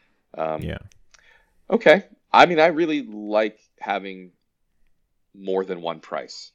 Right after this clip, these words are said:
Speaker 1: I think, you know, the golden rule here is sort of don't have one price. Um,
Speaker 2: Yeah. And it's
Speaker 1: yeah.
Speaker 2: like we have one price and then we have another price, the annual one, that dramatically
Speaker 1: That
Speaker 2: decreases
Speaker 1: costs
Speaker 2: the
Speaker 1: you a
Speaker 2: arpu.
Speaker 1: fortune. Yeah.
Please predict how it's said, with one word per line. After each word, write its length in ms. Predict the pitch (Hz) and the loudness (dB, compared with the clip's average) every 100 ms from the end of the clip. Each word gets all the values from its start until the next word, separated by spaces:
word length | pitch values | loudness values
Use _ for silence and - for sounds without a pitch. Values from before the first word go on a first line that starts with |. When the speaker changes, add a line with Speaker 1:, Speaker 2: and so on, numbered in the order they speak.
| _ | _
Speaker 1:
I 120 | - | -20
think, 400 | 78 82 - - _ _ _ | -14 -14 -16 -20 _ _ _
you 100 | 80 | -14
know, 160 | 71 | -12
the 100 | 69 | -12
golden 480 | 80 101 98 85 80 82 | 0 0 0 -6 -12 -8
rule 280 | 90 85 82 | -4 -4 -4
here 300 | 80 76 76 | -6 -6 -6
is 200 | 78 - | -10 -8
sort 180 | 78 | -8
of 180 | 73 71 - _ _ _ _ | -8 -12 -20 _ _ _ _
don't 200 | 101 82 | -4 -4
have 260 | - 78 78 | -6 -8 -6
one 200 | 76 73 | -12 -10
price. 460 | - 67 - - - - _ _ - - | -10 -10 -10 -16 -20 -20 _ _ -20 -6
Um, 240 | 82 78 | -4 -2
Speaker 2:
Yeah. 440 | 110 107 95 87 85 - _ _ _ _ _ - | 0 0 0 -2 -8 -18 _ _ _ _ _ -4
And 120 | 107 | -2
it's 140 | - | 0
Speaker 1:
yeah. 60 | 113 | -2
Speaker 2:
like 120 | 107 | -2
we 120 | 110 | -4
have 300 | 101 117 127 | 0 0 0
one 180 | 113 104 | -2 -4
price 420 | - 101 98 131 | -2 -2 -2 -4
and 180 | - 98 | -8 -8
then 140 | 98 98 | -6 -4
we 120 | 95 | -4
have 220 | 101 92 | -2 -2
another 460 | 90 87 95 117 113 | -4 -4 0 0 2
price, 540 | - 85 85 87 - _ _ _ _ - | 0 0 -2 -6 -16 _ _ _ _ -18
the 260 | 87 85 - | -8 -8 -6
annual 340 | 101 123 110 | -6 -4 -4
one, 360 | 87 87 82 98 _ | -2 -4 -6 -12 _
that 400 | 98 82 - _ | -4 -4 -4 _
dramatically 680 | 90 85 87 90 90 85 82 | -6 -4 -4 -4 -6 -8 -8
Speaker 1:
That 200 | - _ | -12 _
Speaker 2:
decreases 420 | 98 - 98 92 | -6 -4 -4 2
Speaker 1:
costs 220 | 117 117 | 2 2
Speaker 2:
the 80 | 90 | -4
Speaker 1:
you 180 | 120 113 | -2 0
a 60 | |
Speaker 2:
arpu. 40 | 98 | 0
Speaker 1:
fortune. 420 | 113 113 123 73 - _ _ | 0 0 -6 -16 -20 _ _
Yeah. 320 | 110 104 87 | -6 -4 -4